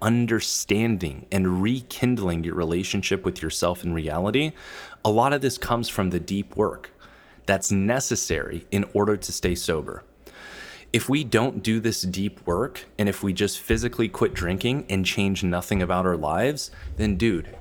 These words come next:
life is gonna be rough. And it's like, you might as well go back to drinking,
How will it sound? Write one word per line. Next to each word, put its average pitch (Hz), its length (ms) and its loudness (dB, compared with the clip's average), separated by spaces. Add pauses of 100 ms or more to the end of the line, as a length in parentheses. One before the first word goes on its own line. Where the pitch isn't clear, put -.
(120)
life 113 360 2
is 127 120 2
gonna 120 180 0
be 110 140 2
rough. - 560 -2
And 107 140 2
it's 104 140 -2
like, 104 180 -2
you 107 80 2
might 107 240 0
as 104 160 -2
well 107 180 2
go 87 160 0
back - 240 -2
to - 80 -6
drinking, 80 480 -8